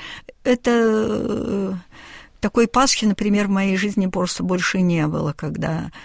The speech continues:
это такая радость, и думаешь, когда же это, как это произошло, когда же тебе это, вот, ну, ты думал, что это Господь тебе, значит,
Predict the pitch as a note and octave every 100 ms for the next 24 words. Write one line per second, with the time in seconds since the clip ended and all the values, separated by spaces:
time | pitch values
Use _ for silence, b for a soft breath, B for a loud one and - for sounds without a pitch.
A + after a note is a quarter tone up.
0 | B B B - E3+ E3 F3 - A3 A#3
1 | A3 G3+ F3+ E3+ E3+ - E3+ F#3 F#3 F#3
2 | - G3 G#3 A3+ A3+ G#3+ G3+ E3+ G3+ -
3 | B3+ B3 A#3+ A#3 A3 A#3 A3+ G#3+ A3+ -
4 | A#3+ G#3 - G#3+ G#3+ C4 B3+ A#3 A#3+ A3+
5 | A#3+ A#3 A#3 B B B B B G3+ A3
6 | G#3+ - G#3+ G3+ G3 G3 - - G3 -
7 | F3 F#3 E3+ E3+ - F3 E3+ E3 E3 -
8 | F#3 G3+ - - F3 D#3 D3+ D#3 -